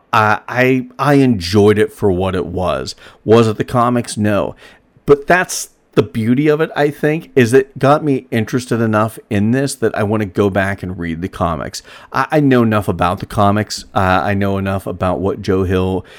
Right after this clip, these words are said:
and Gabriel Rodriguez did with the comics,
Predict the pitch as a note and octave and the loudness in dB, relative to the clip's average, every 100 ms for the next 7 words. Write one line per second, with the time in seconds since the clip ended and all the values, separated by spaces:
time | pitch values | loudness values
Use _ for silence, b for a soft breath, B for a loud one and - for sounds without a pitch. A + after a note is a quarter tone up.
0 | B G#2 G2 G2 F#2+ G2 G2 F#2+ F#2 F#2+ | B -8 -4 -4 -2 -2 -2 -4 -4 -4
1 | F#2+ F#2+ F2+ - G2 F#2+ F#2+ G#2+ G2+ G2 | -2 -4 -4 -6 -4 -2 -4 -6 -4 -2
2 | F#2+ - G2 F2+ - - F2+ F#2+ F#2+ - | -2 -8 -6 -6 -6 -6 -6 -4 -8 -10